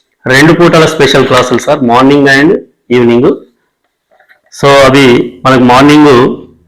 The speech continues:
ఆ, ఎయిట్ ఫిఫ్టీన్ to నైన్ ఫిఫ్టీన్, వన్ అవర్. ఈవినింగ్ ఫోర్ ఫిఫ్టీ నుంచి ఫైవ్ థర్టీ వరకు, ఆ, స్పెషల్ క్లాసులు నిర్వహించడం జరుగుతుంది సార్. ఇది జనవరి,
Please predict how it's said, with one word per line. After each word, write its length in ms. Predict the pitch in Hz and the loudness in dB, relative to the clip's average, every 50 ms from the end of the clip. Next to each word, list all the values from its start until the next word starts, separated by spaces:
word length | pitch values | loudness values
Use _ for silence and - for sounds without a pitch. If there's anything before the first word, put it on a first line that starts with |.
| _ _ _ _ _ _ - | _ _ _ _ _ _ -4
ఆ, 240 | 120 123 123 123 123 | -2 0 0 0 0
ఎయిట్ 360 | 139 139 127 131 135 135 - | 0 0 0 -2 -2 -2 -2
ఫిఫ్టీన్ 360 | 139 131 - - 139 139 135 | -4 -4 -2 -2 0 0 0
to 140 | 139 135 127 | 0 0 0
నైన్ 200 | 120 123 127 123 | 0 0 0 0
ఫిఫ్టీన్, 540 | - 127 113 - - 123 135 170 - - - _ _ _ _ _ - | -2 -4 -4 -2 -2 -2 -2 -2 -4 -8 -16 _ _ _ _ _ -6
వన్ 160 | 120 120 127 | -4 -2 0
అవర్. 200 | 123 120 120 139 190 262 - - - _ _ _ _ _ - | 0 0 0 0 -2 -4 -6 -14 -20 _ _ _ _ _ -4
ఈవినింగ్ 300 | 123 135 139 143 147 143 | -2 0 2 2 2 0
ఫోర్ 240 | 147 - 135 135 139 | 0 0 -2 -2 0
ఫిఫ్టీ 320 | - 139 135 135 - 135 | 0 -2 -4 -2 -2 0
నుంచి 280 | 131 131 131 131 - - | 0 0 0 -2 -4 -6
ఫైవ్ 280 | - - 123 127 123 - | -4 -2 -2 -2 0 0
థర్టీ 260 | 127 123 113 123 120 | -2 -2 0 0 0
వరకు, 500 | 113 110 113 110 - - 202 - - - _ _ _ _ _ _ _ _ _ _ _ _ _ _ - | 0 0 -2 -2 -4 -4 -6 -6 -6 -14 _ _ _ _ _ _ _ _ _ _ _ _ _ _ -6
ఆ, 360 | 123 120 120 117 117 113 - - - - - - _ _ _ _ | -2 0 0 0 0 0 -2 -4 -8 -12 -20 -20 _ _ _ _
స్పెషల్ 380 | - - - 135 131 - 139 135 | -20 -10 -6 -6 -4 -2 -2 0
క్లాసులు 280 | 135 135 135 131 135 123 | 0 0 0 0 -2 -2
నిర్వహించడం 460 | 120 120 131 131 127 123 127 120 117 | 0 0 0 0 0 0 0 0 0
జరుగుతుంది 380 | 113 117 113 113 113 - 113 110 | 0 0 0 -2 -2 -2 -4 -4
సార్. 200 | - - 117 117 | -4 -4 -4 -2
ఇది 140 | 117 117 113 | -2 -4 -4
జనవరి, 500 | 107 110 113 117 117 117 113 110 113 | -4 -4 -4 -2 0 0 -2 -4 -6